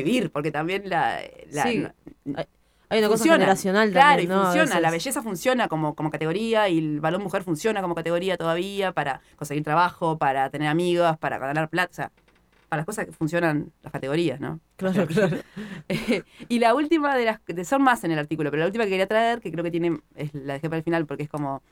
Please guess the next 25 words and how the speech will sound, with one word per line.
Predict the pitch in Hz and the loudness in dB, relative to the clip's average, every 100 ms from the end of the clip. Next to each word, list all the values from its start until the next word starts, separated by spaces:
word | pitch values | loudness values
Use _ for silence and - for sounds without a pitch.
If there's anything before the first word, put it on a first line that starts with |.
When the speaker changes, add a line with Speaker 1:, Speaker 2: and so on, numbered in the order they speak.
| - - | -20 -8
Speaker 1:
Tiene | - 165 | -2 0
que | 151 | 0
ver | 151 | 0
también | 147 151 | -2 0
con | 151 139 | 0 -2
los | 139 - | -4 -2
audios | 165 160 165 180 - _ | 0 2 0 -2 -10 _
que, | 151 139 | -6 -6
eh, | 139 113 120 | -6 -8 -10
estuvimos | - 143 139 | -8 -8 -6
pidiendo | 143 151 160 | -4 -2 -2
y | 151 | -2
que | |
más | 143 143 | -6 -6
tarde | 147 | -6
vamos | 151 | -6
a | 160 | -6
escuchar, | 190 226 214 262 _ _ _ _ _ _ _ _ - | -4 2 2 0 _ _ _ _ _ _ _ _ -12
es | 254 302 | -4 -4
esta, | 294 - 214 - _ _ _ _ | -4 -4 -4 -4 _ _ _ _
que | - 226 220 | 2 4 4
no | 226 247 | 2 0
solamente | 254 196 170 165 _ - | 2 0 0 -6 _ -10
com-, | 151 147 - | -6 -6 -6
eh, | 151 135 131 | -4 -4 -6